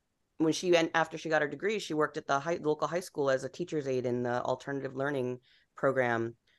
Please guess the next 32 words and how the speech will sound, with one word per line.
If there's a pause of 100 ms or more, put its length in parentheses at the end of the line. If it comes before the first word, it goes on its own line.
(180)
working
with
all
the
kids
with
behavioral (120)
disorders
or
learning
disabilities
or,
you
know,
the, (380)
the
problem
kids. (640)
And
she
could
connect
with
them
in
a
way
that
no
one
else
could.